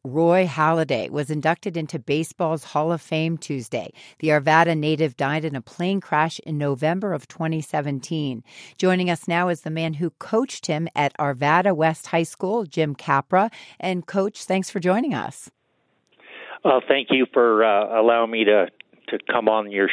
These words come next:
Speaker 2: show. Thank you.
Speaker 1: This has to be something of a bittersweet moment for you, seeing Roy elected but not being able to celebrate with him.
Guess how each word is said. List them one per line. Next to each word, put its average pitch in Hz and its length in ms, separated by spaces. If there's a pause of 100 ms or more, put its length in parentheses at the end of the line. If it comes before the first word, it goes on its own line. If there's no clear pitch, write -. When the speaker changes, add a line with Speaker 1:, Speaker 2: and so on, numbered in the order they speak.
Speaker 2:
show. 101 300
Thank 104 240
you. 85 160 (720)
Speaker 1:
This 262 180
has 254 300
to 277 80
be 226 160
something 202 480
of 156 100
a 160 80
bittersweet 165 680
moment 165 380
for 175 120
you, 151 240
seeing 160 400
Roy 160 260
elected 151 680
but 151 180
not 165 260
being 170 160
able 156 220
to 147 100
celebrate 165 720
with - 180
him. 127 280